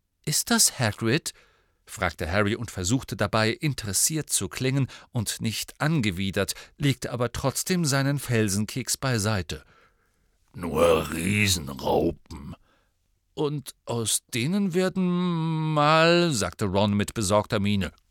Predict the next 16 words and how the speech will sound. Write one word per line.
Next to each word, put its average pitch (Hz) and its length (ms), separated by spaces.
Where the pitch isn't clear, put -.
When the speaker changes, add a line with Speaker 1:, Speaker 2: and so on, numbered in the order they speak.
Speaker 2:
„Gar 98 380
nichts 92 320
wird 95 220
aus 90 240
denen 95 400
mal. 80 560
Ich - 220
hab - 160
die 95 180
nur 90 260
als 143 360
Futter - 340
für - 320
Aragog.“ - 800
Speaker 1:
Und 80 300
urplötzlich 92 760